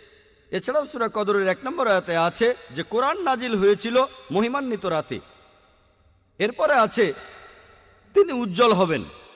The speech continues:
আমরা জানি যে আমাদের নবীজি তখন উজ্জ্বল হয়েছিলেন, আলোকিত হয়েছিলেন। এরপরে আছে তিনি স্বাভাবিকভাবে মারা যাবেন। আমরাও জানি নবীজি স্বাভাবিকভাবে মারা গিয়েছিলেন।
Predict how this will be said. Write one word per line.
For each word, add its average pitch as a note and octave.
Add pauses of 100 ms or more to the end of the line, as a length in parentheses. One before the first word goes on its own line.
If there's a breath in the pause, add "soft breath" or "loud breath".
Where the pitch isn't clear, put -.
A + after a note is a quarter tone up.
(260)
আমরা A#3+
জানি G#3+
যে D4
আমাদের A#3
নবীজি G3
তখন F3+
উজ্জ্বল F#3
হয়েছিলেন, D#3+ (340)
আলোকিত G3
হয়েছিলেন। D3+ (1040)
এরপরে C#4
আছে C4+
তিনি A#3+
স্বাভাবিকভাবে G#3+
মারা F3
যাবেন। C#3 (120)
আমরাও C#4
জানি A3+
নবীজি G3+
স্বাভাবিকভাবে E3+
মারা C#3+
গিয়েছিলেন। C3